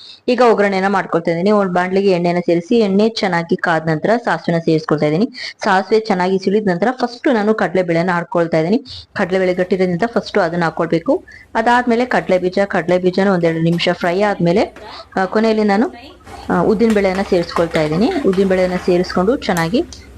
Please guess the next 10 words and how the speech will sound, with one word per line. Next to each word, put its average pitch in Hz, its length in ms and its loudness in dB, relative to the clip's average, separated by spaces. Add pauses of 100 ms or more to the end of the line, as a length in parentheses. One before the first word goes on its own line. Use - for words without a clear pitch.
ಆ, 175 160 0
ಫ್ರೈ 190 260 0
ಮಾಡ್ಕೊಳ್ಬೇಕು. 180 840 0 (640)
ನೀವು 214 180 2
ಎಷ್ಟು 202 300 0
ಕ್ರಿಸ್ಪಿಯಾಗಿ 208 440 -2
ಫ್ರೈ 190 200 0
ಮಾಡ್ತೀರಾ 185 380 -2
ಅಷ್ಟು 196 260 -2
ಕೂಡ 190 140 0